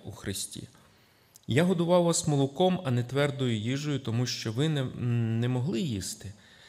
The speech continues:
та й тепер ще не можете, бо ви ще тілесні.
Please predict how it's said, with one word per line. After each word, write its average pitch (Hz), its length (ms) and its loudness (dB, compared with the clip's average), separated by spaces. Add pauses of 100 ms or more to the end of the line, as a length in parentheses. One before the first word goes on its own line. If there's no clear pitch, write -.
(160)
та 131 100 -2
й 123 40 0
тепер 147 360 0
ще - 220 0
не 107 100 0
можете, 87 520 -6 (480)
бо 110 140 -2
ви 185 140 -2
ще - 280 -2
тілесні. 101 720 -2